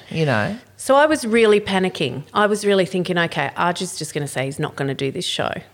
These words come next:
Speaker 2: He's, and you know what? Rightly so. But of course, w-, uh, we have a relationship with the manager there, Steve,
Speaker 1: Yeah,
Speaker 2: who's
Speaker 1: it's
Speaker 2: really
Speaker 1: great.
Speaker 2: lovely. And so I was going, "Oh, God, you know, he's gonna get upset 'cause Arch is gonna, and I'm gonna have to,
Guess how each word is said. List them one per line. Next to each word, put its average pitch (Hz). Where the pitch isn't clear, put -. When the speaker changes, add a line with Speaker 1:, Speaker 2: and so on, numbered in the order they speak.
Speaker 2:
He's, -
and 185
you 269
know 294
what? 262
Rightly 202
so. 185
But 214
of -
course, 349
w-, 247
uh, -
we 320
have 302
a 247
relationship 185
with 180
the 180
manager 208
there, 143
Steve, 208
Speaker 1:
Yeah, 247
Speaker 2:
who's 190
Speaker 1:
it's 240
Speaker 2:
really 202
Speaker 1:
great. 339
Speaker 2:
lovely. 170
And 202
so 214
I 233
was 240
going, 208
"Oh, 202
God, 202
you 185
know, 185
he's 226
gonna 226
get 220
upset 220
'cause -
Arch 196
is 208
gonna, 214
and 196
I'm 226
gonna 220
have 196
to, 196